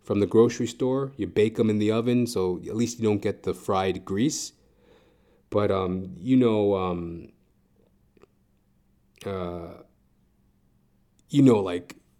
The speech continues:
eating starchy potatoes and eating a lot of candy, which I was also eating. I was eating, like, chocolate bars, Starburst candies, Skittles. So I'm eating all the sugar and all these starchy potatoes, and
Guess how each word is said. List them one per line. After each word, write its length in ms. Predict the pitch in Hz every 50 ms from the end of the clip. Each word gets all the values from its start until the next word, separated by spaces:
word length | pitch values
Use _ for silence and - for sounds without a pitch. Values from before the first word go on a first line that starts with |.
| _ _ -
eating 320 | 151 147 131 131 120 117
starchy 540 | - - - - - 120 117 120 - 127 110
potatoes 840 | - 104 - - 135 131 147 143 123 98 92 85 - - - - - _ _ _ _ _ _ _ _ _ _ _ _
and 500 | - 110 104 101 98 98 95 90 92 - - - _ _ _ _ _ _ _ _ _ _ _
eating 280 | - 147 131 120 113 113
a 60 | 110
lot 180 | 110 107 101 90
of 100 | 90 -
candy, 460 | - - 117 123 135 127 104 90 85
which 180 | 90 87 -
I 80 | 107 95
was 160 | 95 95 87
also 340 | 107 107 131 131 - 101 -
eating. 280 | 98 95 85 85 80 82
I 40 |
was 140 | 80 90 -
eating, 220 | 104 104 87 90 95
like, 180 | 90 90 -
chocolate 440 | - - 107 98 101 - 113 95 90
bars, 580 | 98 92 90 92 95 92 92 90 90 90 87 -
Starburst 880 | - - - - - - 101 98 98 92 - 101 98 95 92 - - -
candies, 640 | - 104 98 98 98 98 95 98 98 98 98 92 -
Skittles. 680 | - - - - - 104 98 101 95 98 98 - - _ _ _ - - - - -
So 140 | - - 143
I'm 80 | 143 160
eating 180 | 160 156 165
all 140 | 151 139 139
the 140 | 127 117 107
sugar 560 | - - - 123 127 117 127 123 123 123 120
and 80 | 117 117
all 100 | 113 113
these 160 | 113 110 110
starchy 380 | - - 113 110 110 - - 101
potatoes, 720 | - 104 - - - 101 101 101 104 101 104 101 101 95
and 220 | 101 98 92 92